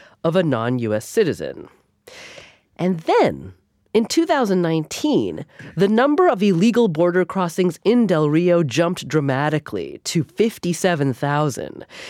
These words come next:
In twenty twenty-one, it was up to two hundred and fifty-nine thousand encounters. And in twenty twenty-two, that number stood at four hundred eighty thousand.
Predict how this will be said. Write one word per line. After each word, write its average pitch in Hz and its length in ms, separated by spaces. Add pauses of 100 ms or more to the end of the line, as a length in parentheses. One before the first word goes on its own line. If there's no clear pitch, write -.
(140)
In 208 140
twenty 220 320
twenty-one, 196 640
it 170 120
was 175 160
up 170 140
to - 100
two 208 220
hundred 175 260
and 180 80
fifty-nine 180 760
thousand 123 460
encounters. 104 760 (300)
And 202 160
in 226 100
twenty 311 320
twenty-two, 320 600
that 202 260
number 208 280
stood 185 300
at 135 140
four 220 440
hundred 180 440 (160)
eighty 156 440 (200)
thousand. 120 840